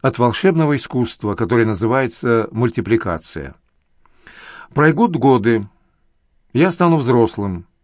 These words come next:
начну сочинять сказки для своей маленькой дочки Насти. И в глубине души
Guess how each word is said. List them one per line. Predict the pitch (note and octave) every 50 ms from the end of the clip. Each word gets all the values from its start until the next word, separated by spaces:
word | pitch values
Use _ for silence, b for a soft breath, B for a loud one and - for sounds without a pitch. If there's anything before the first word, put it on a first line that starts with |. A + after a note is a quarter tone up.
| _ B B B B B B B B B B B
начну | - D3 D3 - - G#3+ G3
сочинять | - - D3 - D#3 D3 C#3+ C#3 B2+
сказки | - - D3+ D#3 C#3+ - - - C#3 C3 B2+ B2 A#2 -
для | - A2 C3 B2+
своей | B2+ - B2+ B2+ A#2+
маленькой | B2 C#3+ D3+ D3 C#3 A#2+ A#2+ C3 A#2
дочки | G#2+ A#2 A#2+ - - -
Насти. | A#2+ A2 G2 E2+ E2 - - - - E2 D2+ - _ _ _ _ _ _ _ _ _ _ _ _ _ _ _ _ _ _ -
И | - C3+
в | C3 G#2+
глубине | A2+ C#3+ C3+ A2+ C3+ D#3 F#3+ G3+
души | D#3+ E3 F3 E3 - - - A2+ A2 G#2+ -